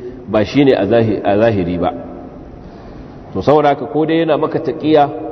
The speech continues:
baya so ya gaya maka cewa akwai wannan,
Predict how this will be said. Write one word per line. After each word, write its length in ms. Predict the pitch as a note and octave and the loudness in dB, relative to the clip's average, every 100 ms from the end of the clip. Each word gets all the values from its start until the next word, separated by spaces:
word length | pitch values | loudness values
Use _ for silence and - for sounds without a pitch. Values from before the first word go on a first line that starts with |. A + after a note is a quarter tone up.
| - - - - - - - | -12 -14 -16 -18 -20 -20 -10
baya 320 | G2+ C#3+ D3+ B2 | 2 4 4 0
so 140 | D3 C#3 | -2 -2
ya 80 | B2 | 0
gaya 240 | C#3+ C#3 | 0 0
maka 240 | C3 C#3+ | -2 -6
cewa 320 | B2+ C#3+ C3 C3+ | -6 -4 -2 -2
akwai 320 | A2 A2+ C#3 D3 | -4 0 2 4
wannan, 480 | C#3 A#2+ C3+ C#3+ | 2 2 -2 -2